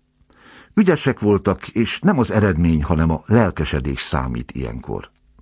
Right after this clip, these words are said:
Az oldott légkörben tapasztalhatták, hogy mennyire egyformán gondolkodunk.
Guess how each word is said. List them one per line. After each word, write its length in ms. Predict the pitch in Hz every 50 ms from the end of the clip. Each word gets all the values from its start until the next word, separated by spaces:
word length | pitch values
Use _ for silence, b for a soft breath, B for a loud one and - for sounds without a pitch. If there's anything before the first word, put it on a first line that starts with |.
| - -
Az 180 | - 107 101 101
oldott 360 | 117 170 180 147 135 110 -
légkörben 580 | - 117 120 110 - 113 101 87 78 80 80 76
tapasztalhatták, 960 | - 131 - 120 107 - - 107 92 85 - 85 - - - 80 76 73 -
hogy 220 | - 76 73 - B B B B B B B
mennyire 500 | - 139 180 175 143 117 98 87 92 - -
egyformán 640 | 98 95 - - - - 69 64 67 71 67 65 67
gondolkodunk. 880 | 65 65 62 62 60 57 53 - - 57 58 64 55 53 - - -